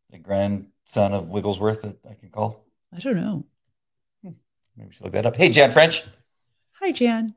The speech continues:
Speaker 1: Oh, why were we talking about Jan earlier? Do you remember why?
Speaker 2: No.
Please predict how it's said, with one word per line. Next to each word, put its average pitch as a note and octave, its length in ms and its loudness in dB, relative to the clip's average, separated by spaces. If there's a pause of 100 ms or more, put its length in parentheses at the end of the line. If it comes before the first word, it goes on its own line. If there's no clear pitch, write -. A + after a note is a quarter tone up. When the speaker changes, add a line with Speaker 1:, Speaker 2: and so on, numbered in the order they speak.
Speaker 1:
Oh, C3 120 4
why D#3+ 180 2
were G#3 160 -2
we A3 100 -4
talking C3 320 0
about E2+ 200 4
Jan F2 200 -2
earlier? F2 240 -6
Do - 800 -20
you - 0 -
remember A#2 260 -20
why? C3 160 -20 (1120)
Speaker 2:
No. F3 520 -20